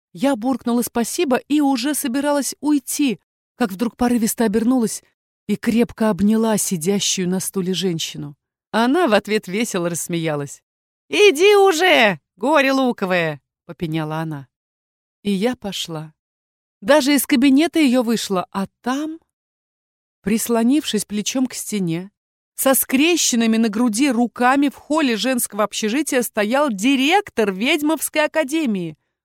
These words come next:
бледный, с тёмными кругами под глазами и вот явно голодный. «А пойдёмте ужинать», — предложила я, хотя время ужина в академической столовой давно истекло.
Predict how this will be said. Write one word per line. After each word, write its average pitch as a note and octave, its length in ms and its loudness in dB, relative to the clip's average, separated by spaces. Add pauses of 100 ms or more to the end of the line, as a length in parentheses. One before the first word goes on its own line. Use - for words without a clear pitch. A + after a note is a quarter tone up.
(100)
бледный, F3+ 840 -4 (240)
с - 160 -4
тёмными C#4 580 4
кругами C4 480 2
под A3 200 -2
глазами B3+ 500 2
и C4 260 2
вот A#3+ 260 2
явно A3+ 600 2
голодный. D#3 920 -4 (800)
«А D#4 120 4
пойдёмте F4+ 680 2 (420)
ужинать», — G3 720 2 (320)
предложила G3+ 460 0
я, A3 300 0 (260)
хотя B3+ 380 2
время A#3+ 320 4
ужина C#4+ 340 2
в G#3 60 0
академической A3 600 -2
столовой B3 440 0
давно G#3+ 480 2
истекло. D#3 560 -6